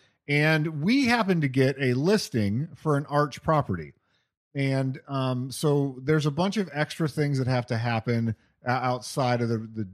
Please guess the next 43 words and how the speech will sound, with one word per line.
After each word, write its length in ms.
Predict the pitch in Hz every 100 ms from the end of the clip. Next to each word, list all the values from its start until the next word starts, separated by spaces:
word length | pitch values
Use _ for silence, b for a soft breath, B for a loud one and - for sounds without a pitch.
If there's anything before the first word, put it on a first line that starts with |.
| 101
the 100 | 107
deal. 400 | 92 127 113 104
So 140 | -
we 100 | 123
do 160 | 127 156
a 60 |
regular 440 | 135 147 151 170 170
listing, 540 | 143 131 - 139 135
regular 380 | 120 131 143 147
photos, 720 | - 139 131 131 131 131 - b b b
present 360 | 135 117 135 135
it 160 | 135
in 140 | 139 127
the 120 | 123
Ron 280 | 110 123 131
and 80 | 135
Don 240 | 135 135
way. 340 | 123 113 110 110 b b
But 140 | 135
then 220 | 190 165
once 300 | 160 196 196
we 180 | 202 202
get 260 | 151 170 165
the 100 | 156
offers 460 | 185 254 214 135
in, 320 | 139 131 131 131 b b b b
we 200 | 156 208
have 120 | 196
to 80 | 165
send 580 | - - 208 208 190 165
whoever, 920 | 165 151 160 175 175 175 170 165 147
uh, 240 | 143 139 139 139 139 139
gets 280 | 135 165 -
that 180 | 147
house 380 | 139 233 214 - -
to 300 | - 233 202
Arch, 640 | 180 214 143 - - - - _ _ _
and 80 | 143
then 140 | 151
Arch 380 | 151 165 180 185
has 200 | 185 170
to 140 | - 143
approve, 1000 | 127 - - 208 226 190 135 139 165 -